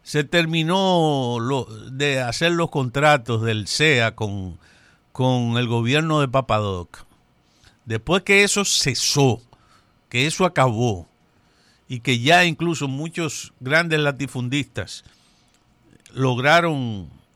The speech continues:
y se quedaron con parte de los braceros que había que devolverle porque estaban contratados para trabajar en los bateyes del Estado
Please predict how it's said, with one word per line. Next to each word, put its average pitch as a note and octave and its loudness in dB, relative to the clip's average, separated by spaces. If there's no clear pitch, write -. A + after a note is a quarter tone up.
y D#3 -8
se - 0
quedaron D#3 4
con B2+ -2
parte C#3+ 2
de B2 -2
los A#2+ -4
braceros B2 -2
que D3+ 4
había D3+ 6
que F#3+ 4
devolverle D#3 4
porque A#2 -10
estaban D#3 0
contratados E3 0
para D3 2
trabajar C3+ 2
en D#3+ -4
los D3 -4
bateyes B2 -6
del C#3 2
Estado G#3+ 4